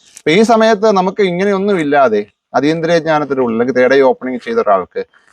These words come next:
ഈ ഒരു ജ്ഞാനമുള്ള അല്ലെങ്കിൽ മെഡിറ്റേഷൻ ഉള്ള ഒരാൾക്ക് മെഡിറ്റേഷനിലൂടെ പോകാൻ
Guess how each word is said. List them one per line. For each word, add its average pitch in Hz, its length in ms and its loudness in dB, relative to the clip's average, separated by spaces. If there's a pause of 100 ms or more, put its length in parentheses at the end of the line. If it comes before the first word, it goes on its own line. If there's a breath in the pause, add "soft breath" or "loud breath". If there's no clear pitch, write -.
ഈ 123 100 0
ഒരു 139 180 4 (240)
ജ്ഞാനമുള്ള 123 580 2
അല്ലെങ്കിൽ 120 240 0
മെഡിറ്റേഷൻ 135 400 -4
ഉള്ള 117 120 -2
ഒരാൾക്ക് 104 260 -2
മെഡിറ്റേഷനിലൂടെ 156 580 -2 (100)
പോകാൻ 143 260 4